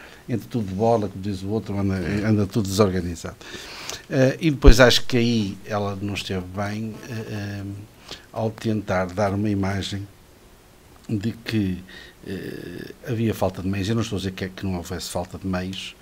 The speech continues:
eh, mas comparativamente com Lisboa,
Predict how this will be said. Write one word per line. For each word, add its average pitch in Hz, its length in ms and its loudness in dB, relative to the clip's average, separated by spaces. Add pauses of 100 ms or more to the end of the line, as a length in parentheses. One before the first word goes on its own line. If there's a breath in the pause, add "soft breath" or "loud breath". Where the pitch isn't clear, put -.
(520 loud breath)
eh, 120 260 -6
mas 117 140 0
comparativamente 117 720 0
com 117 120 -2
Lisboa, 110 460 -2